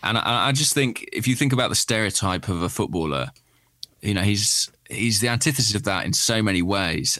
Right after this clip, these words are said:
And I think they're primarily positive ways. I, I, I understand that fans, you know, want players to listen to their views, but if you d-, if you were completely open to that sort of thing, if you, if you took everything on board that every fan said,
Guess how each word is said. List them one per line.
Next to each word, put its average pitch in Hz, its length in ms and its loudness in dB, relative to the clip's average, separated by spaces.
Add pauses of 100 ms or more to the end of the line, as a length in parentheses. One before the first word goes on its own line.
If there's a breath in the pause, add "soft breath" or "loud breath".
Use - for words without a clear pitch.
And 101 140 0
I 107 80 0
think - 460 -4
they're 92 120 0
primarily 95 680 0
positive 76 540 -4
ways. 76 340 -6
I, 120 160 2
I, 131 140 0 (800 loud breath)
I 151 160 2
understand 143 680 2
that 87 140 0
fans, 98 640 0
you 101 120 0
know, 82 280 0 (500)
want 104 380 -2
players 92 400 0
to 87 520 -2
listen 101 360 0
to - 160 -4
their 82 160 -2
views, 90 600 0 (720 loud breath)
but 98 520 0 (400)
if 131 180 4
you 143 140 4
d-, 120 220 2
if 131 240 2
you 131 120 4
were 127 120 4
completely 110 880 2
open 107 440 0
to 92 140 0
that 87 240 -2
sort 85 180 -2
of 85 60 -2
thing, 80 320 -2
if 78 180 -2
you, 113 160 2
if 98 120 0
you 107 180 4
took - 340 -2
everything 113 360 0
on 98 140 0
board 104 340 0
that 65 120 -2
every 95 220 -2
fan 90 320 -2
said, 90 380 0